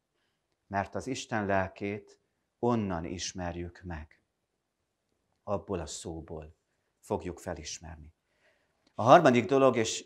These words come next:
szintén egy nagyon érdekes összefüggés számomra, Jeremiás próféta könyve harmincegyedik fejezetében, a harmincegyedik verstől kezdődően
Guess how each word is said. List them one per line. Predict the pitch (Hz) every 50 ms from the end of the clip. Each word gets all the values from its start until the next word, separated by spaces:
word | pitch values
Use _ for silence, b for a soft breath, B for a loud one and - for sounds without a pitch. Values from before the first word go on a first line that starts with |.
| _
szintén | - - - 147 143 131 - 120
egy | 113 107
nagyon | 107 117 117 107 104 107
érdekes | 107 107 95 95 98 98 - 101 92 - - - - _ _
összefüggés | - 123 120 - - 110 - - 104 95 101 101 95
számomra, | - - - 123 113 107 104 98 95 92 95 98 117 - - _ _ _ _ _ _ _
Jeremiás | - 131 156 165 139 120 123 113 107 107 104 - -
próféta | - - 135 156 135 - 120 101 - 110 104
könyve | - - 131 131 110 107
harmincegyedik | 104 104 120 131 135 107 107 101 95 - 135 113 110 110 104 92 90 -
fejezetében, | - - 120 110 104 98 - 104 92 - 101 95 82 104 101 107 120 127 - _ _ _ _ _ - - _ _
a | -
harmincegyedik | 98 117 147 165 139 120 110 107 - 143 135 127 123 107 101 95 -
verstől | - 110 117 117 113 - - - 110 101 98 92
kezdődően | - - 131 127 123 - - 107 101 87 98 98 98 101 104 117 117 - -